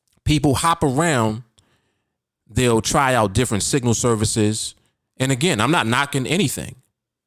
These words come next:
I mean, more power to you. I hope that you win your trades. But understand, when you're relying on a signal service, you're relying on whoever it is that's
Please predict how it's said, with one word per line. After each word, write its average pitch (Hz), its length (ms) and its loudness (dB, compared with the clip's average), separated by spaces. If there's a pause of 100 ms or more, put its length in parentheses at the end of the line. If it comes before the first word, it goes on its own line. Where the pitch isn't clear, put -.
(720)
I 117 120 2
mean, 117 180 0
more 135 220 4
power 139 320 2
to 175 200 0
you. 120 180 2
I 101 80 2
hope 156 260 2
that 123 200 -4
you 127 80 4
win 131 300 0
your 117 100 2
trades. - 560 -4 (960)
But 123 120 0
understand, 147 520 0
when 131 140 0
you're 123 340 2 (1400)
relying 147 560 2
on 131 160 2
a 113 60 2
signal 143 420 0
service, 127 460 2
you're 120 100 2
relying 123 520 0
on 113 380 -2 (380)
whoever 135 720 2
it 117 160 0
is 131 240 2
that's - 440 -4